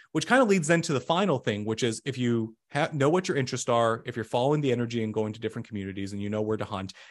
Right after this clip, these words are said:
if you hunker down in them, eventually you're gonna find what problems you wanna solve. All right. Everyone misses this because you're inside your own head. But the truth is, if you identify a problem, nine times out of ten, it's gonna seem obvious to you. And when it's obvious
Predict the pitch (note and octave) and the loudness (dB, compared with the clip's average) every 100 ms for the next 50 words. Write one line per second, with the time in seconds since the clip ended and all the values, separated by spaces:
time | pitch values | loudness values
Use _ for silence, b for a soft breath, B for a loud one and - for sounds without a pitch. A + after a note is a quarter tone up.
0 | - A#2+ A#2+ - F#3+ G3 D3 D3 D3+ A2+ | -10 -4 -4 0 0 2 0 2 2 2
1 | G#2+ G#2 B B C#3+ F#3+ G#3+ G#3+ G3 E3 | -2 -4 B B 0 2 2 0 4 4
2 | D3 C#3 B2 A2+ A2+ - G#2+ G#2 G2+ F#2+ | 2 2 0 0 -2 0 0 0 -4 -6
3 | F#2+ - F2 _ - _ _ _ - B2+ | -4 -6 -8 _ -20 _ _ _ -6 -2
4 | D3+ - B B D3+ G#3+ C#4+ B3 E3+ E3+ | -2 -4 B B 2 4 6 4 6 4
5 | C3+ A#2 A2 C3 C3 A#2 C#3+ D#3 D#3 D3 | 2 -2 -2 -2 -2 0 0 2 4 4
6 | C#3 B2 A#2 A2 - B2 F#2+ - _ b | 4 2 -2 -4 -2 -2 -4 -8 _ b
7 | b F3 - C#4+ D4 F3 - _ - D#3+ | b 0 4 4 6 4 2 _ -4 -2
8 | D3 C3 A3+ C4+ F#3+ F3+ D#3 D#3 D#3 C#3+ | -2 0 2 2 4 4 4 0 2 4
9 | B2 - A#2+ A2 A2+ G#2+ G#2+ B2 A#2+ C#3+ | 2 2 0 0 -2 -4 -4 -2 0 0
10 | F3+ G3+ F#3+ F3 D3 C3 A#2+ B2+ A2+ G#2+ | 0 -2 0 0 2 2 2 -2 -2 -2
11 | A#2+ A2 A#2+ A2 - - A2 G#2+ G#2 G2 | -6 -4 -4 -6 -8 -4 0 0 0 -4
12 | - G2 D#2+ - b b b _ E3+ D#3 | -8 -12 -12 -16 b b b _ 2 2
13 | D3 E3 D#3 - - B3 C#4 G#3 | 4 4 4 0 2 4 6 2